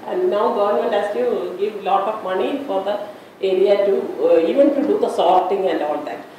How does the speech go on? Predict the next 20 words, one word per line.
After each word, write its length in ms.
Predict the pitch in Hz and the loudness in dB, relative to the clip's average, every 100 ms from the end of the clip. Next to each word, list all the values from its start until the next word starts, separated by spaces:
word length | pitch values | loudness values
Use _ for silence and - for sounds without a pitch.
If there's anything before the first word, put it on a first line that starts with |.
| - - | -6 2
Whereas 360 | 208 262 269 | 4 6 4
in 80 | - | 2
developed 480 | 190 196 277 277 285 | 2 4 2 0 -2
countries, 540 | 233 214 208 247 - | -2 -2 -2 -4 -4
they 140 | 185 226 | -2 0
have 420 | 220 - - - | 2 2 2 0
even, 240 | 226 226 | -4 -4
every 360 | 190 202 254 277 | -2 -2 -2 0
municipality, 760 | 240 - 233 - 247 254 285 | 0 -2 -4 0 2 2 -2
they 120 | 233 208 | -4 -2
have 160 | 208 | -2
identified 800 | - 185 208 233 226 233 233 226 | 0 -2 -2 -4 -2 -2 -2 -4
place 280 | 185 180 185 - - - | -2 0 0 -4 -12 -12
in 200 | 220 247 | -4 0
case 300 | 240 240 247 | 6 6 6
there 200 | - 226 | 2 0
is 100 | 226 | 0
any 280 | 220 190 226 | 0 2 2
natural 520 | 202 190 190 226 233 | 2 2 0 -2 -2
disaster, 880 | 196 185 196 196 190 - 160 - - | -2 0 4 4 2 -2 -2 -2 -6